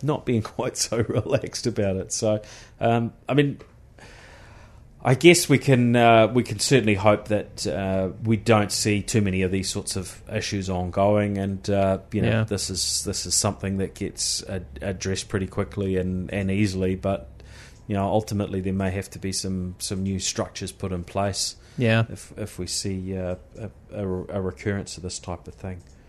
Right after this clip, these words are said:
Speaker 2: Yeah, we haven't seen, I mean, what's interesting, we haven't really seen a weaponi-, we haven't seen weaponized drones in a, a terrorist attack. We have seen weaponized vehicles, so we've seen people drive into crowds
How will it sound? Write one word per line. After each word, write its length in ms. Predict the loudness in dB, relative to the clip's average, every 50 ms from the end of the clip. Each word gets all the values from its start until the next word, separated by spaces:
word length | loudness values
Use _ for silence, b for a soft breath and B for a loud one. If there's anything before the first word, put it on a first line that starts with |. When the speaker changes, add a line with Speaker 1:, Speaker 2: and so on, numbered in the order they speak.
| b b b b b b b b b b -4 6
Speaker 2:
Yeah, 140 | 8 10 10
we 140 | 10 8 6
haven't 220 | 6 4 4 4
seen, 280 | 4 4 2 2 0 4 6
I 40 | 8
mean, 120 | 8 8
what's 140 | 8 8 6
interesting, 280 | 6 6 6 6 6
we 100 | 6 6
haven't 260 | 6 6 6 4 4 4
really 160 | 2 2 2
seen 380 | 2 2 2 2 2 4 4 4
a 60 | 6
weaponi-, 500 | 6 6 6 6 4 4 4 2 2 8
we 120 | 10 10
haven't 180 | 10 10 10 6
seen 260 | 6 6 6 6 8
weaponized 540 | 8 8 8 8 6 6 6 6 6 4 4
drones 640 | 6 6 6 8 8 6 6 6 6 4 4 2 0 0 0
in 120 | 2 4 4
a, 180 | 4 4 2 -2 -2
a 120 | -2 -2
terrorist 460 | 0 2 4 6 6 6 4 2 0
attack. 460 | -2 0 0 0 0 0 -2 -6 -10 -16 B B B B B B B B B B 4
We 120 | 6 6 8
have 220 | 8 8 6 6
seen 600 | 6 4 6 6 6 6 6 4 4 2 0 -2 0
weaponized 720 | 2 2 2 4 2 2 4 4 4 4 4 2 0 -4 -6 -12 -20 -20 -20 -20 -20 -12 -4
vehicles, 460 | 2 2 2 4 4 2 2 2 2
so 180 | 4 4 6 6
we've 160 | 8 8 6
seen 240 | 6 6 6 6 6
people 480 | 4 2 4 6 8 8 8 6 2 -4 -2
drive 340 | 4 6 8 10 10 8 8
into 160 | 6 4 2
crowds 680 | 0 2 2 4 4 4 4 2 2 2 2 2 0